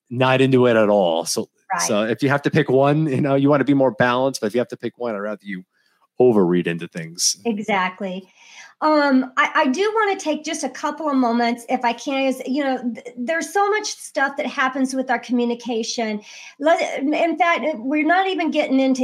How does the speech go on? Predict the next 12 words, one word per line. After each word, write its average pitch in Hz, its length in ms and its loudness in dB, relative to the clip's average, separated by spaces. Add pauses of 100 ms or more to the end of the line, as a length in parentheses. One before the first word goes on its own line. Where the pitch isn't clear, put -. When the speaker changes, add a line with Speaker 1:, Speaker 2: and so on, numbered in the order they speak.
Speaker 2:
internal 247 460 0
dialogue 220 560 -2
yet, 220 140 -2
and 240 80 0
we 247 100 4
might 339 260 2
have 302 180 -2
to 285 100 -6
have 233 180 0
a 226 60 -6
part - 400 -8
two, 170 360 -8